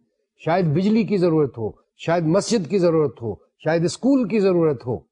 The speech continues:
کیا یہ as responsible corporate organizations ہم ان کی ضروریات کو دیکھ رہے ہیں اور مہیا کرنے کی کوشش کر رہے ہیں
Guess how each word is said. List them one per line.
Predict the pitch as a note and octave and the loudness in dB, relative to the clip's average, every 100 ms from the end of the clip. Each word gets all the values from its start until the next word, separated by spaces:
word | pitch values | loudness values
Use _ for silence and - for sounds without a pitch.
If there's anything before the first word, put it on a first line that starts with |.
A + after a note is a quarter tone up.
| _ _ _ _ - | _ _ _ _ -2
کیا | F3 | 0
یہ | G#3+ G3+ G3+ G3 - _ _ _ D#3+ | 2 2 2 0 -8 _ _ _ 0
as | F#3+ F#3+ D#3 - C3+ | 0 0 -6 -10 -4
responsible | D#3+ - - F3+ G3 G3 F#3 G3+ G3 E3+ _ _ _ _ _ _ - | -4 -2 -2 0 0 0 2 2 2 -2 _ _ _ _ _ _ 0
corporate | F3+ F3 F3+ G3 - F3+ | 0 2 2 0 0 0
organizations | F3+ E3+ E3+ E3 C#3 E3 - F3+ F3 - _ _ | 2 2 2 2 0 0 0 -2 -2 -8 _ _
ہم | E3 F#3 - - | -4 -4 -4 -2
ان | G3 D#3+ | 0 0
کی | F#3 | -2
ضروریات | E3+ D#3 D#3+ D#3+ D#3 D#3 E3 - | 0 2 2 2 2 0 -2 -2
کو | F3+ | -2
دیکھ | C#3 C3+ D#3+ | 0 0 0
رہے | D3+ E3+ F3+ | 0 0 2
ہیں | F3 F#3 | 2 0
اور | - _ C3 D3 | -4 _ -4 -2
مہیا | C#3+ C#3 D#3 E3+ | 0 0 0 -2
کرنے | - C#3+ D3 E3+ | -2 -2 0 0
کی | C#3 G3 | -2 -4
کوشش | D#3 D#3 C#3 D#3 C3 | -4 -4 -2 -2 -4
کر | D#3 | -4
رہے | C#3 C#3 | -2 0
ہیں | C#3+ | -2